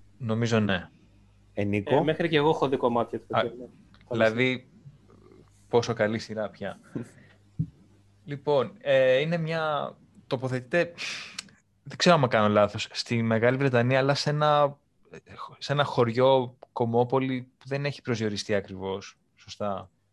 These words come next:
Speaker 2: Εγώ δεν ξέρω, να σου πω την αλήθεια, δηλαδή, δεν
Speaker 1: Γιατί,
Speaker 2: έχει
Speaker 1: ε,
Speaker 2: προβληματίσει
Speaker 3: είναι
Speaker 2: το που
Speaker 3: κάπου
Speaker 2: είναι.
Speaker 3: πολύ
Speaker 2: Νομίζω ότι
Speaker 3: βρετανικά
Speaker 2: είναι
Speaker 3: πάντα, πάντως.
Speaker 2: Είναι, είναι, ναι.
Speaker 1: Όχι, απλά μου βγάζει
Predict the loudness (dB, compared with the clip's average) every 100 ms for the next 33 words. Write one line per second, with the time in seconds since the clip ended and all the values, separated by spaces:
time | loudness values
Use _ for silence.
0 | _ _ _ _ _ _ _ _ _ -4
1 | -2 0 0 0 4 4 4 0 -4 -6
2 | -4 -2 -2 -2 -4 -2 0 0 0 2
3 | 0 -2 2 2 2 -2 -2 2 2 4
4 | 2 2 4 4 4 2 4 2 2 -2
5 | -2 -12 _ _ -4 -4 0 4 4 4
6 | 4 4 2 2 2 2 -2 2 2 2
7 | 0 2 2 2 0 -2 -4